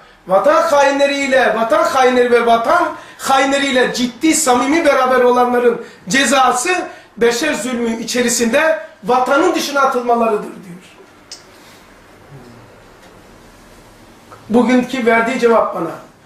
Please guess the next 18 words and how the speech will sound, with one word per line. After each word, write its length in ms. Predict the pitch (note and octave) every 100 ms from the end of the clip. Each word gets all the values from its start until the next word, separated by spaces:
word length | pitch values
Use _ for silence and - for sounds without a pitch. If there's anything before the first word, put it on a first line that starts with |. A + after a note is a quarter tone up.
| - A3
Bir 180 | D4
sene 320 | D#4 B3+ C4+ C4+
bekledim. 520 | B3 - G3 E3 - _ _ _ - -
Merak 360 | A3+ A#3+ C#4 C#4
etmeyin, 460 | D#4+ D#4+ C#4 A3 F3
hani 300 | A#3 B3+ G#3+
diyorum 320 | E4+ F4+ C4+
ya, 240 | F3 - - -
soruyu 360 | - C#4 D4+
sorun 340 | - F4 F4+ E4
bırakın, 420 | D4 C#4 - - - - -
cevabı 380 | B3 C#4 C4+
gelecek. 540 | B3 B3 A#3 A#3+ - - - _ _ _ _ _ -
Allah'a 560 | B3 C4 C#4 C4+ D#4+ D4+
isterseniz, 580 | D4+ B3+ A3 A3 F#3 -
Allah'a 360 | - A3+ B3+ D#4
soruyoruz 500 | D#4 D#4+ D4 B3 -
da 240 | A3 -